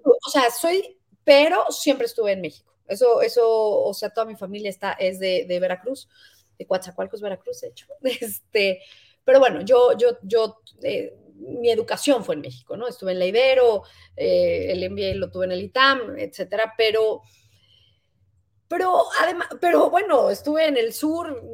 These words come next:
digo, en el Perisur, pero después me fui a Toluca, pero luego entonces regresas a, a, a Bosques. Pero yo creo que a-, aquí lo importante es cuando tú le dices al cliente y cuando empiezas a entrar con el cliente y empiezas,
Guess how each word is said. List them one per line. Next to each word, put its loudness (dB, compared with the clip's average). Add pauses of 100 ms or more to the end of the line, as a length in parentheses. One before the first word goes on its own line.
(160)
digo, 0
en 0
el -8
Perisur, -6
pero 6
después 2
me -12
fui -4
a -2
Toluca, -2
pero -2
luego 2
entonces -6
regresas -10
a, -2
a, -4
a -4
Bosques. -2
Pero -8
yo -4
creo 0
que 2 (240)
a-, -4
aquí -8
lo 0
importante 0
es -4
cuando -4
tú -12
le 2
dices -10
al -8
cliente -4 (300)
y -20
cuando -4
empiezas -4
a -4
entrar -6
con -10
el -8
cliente -10
y -6
empiezas, -4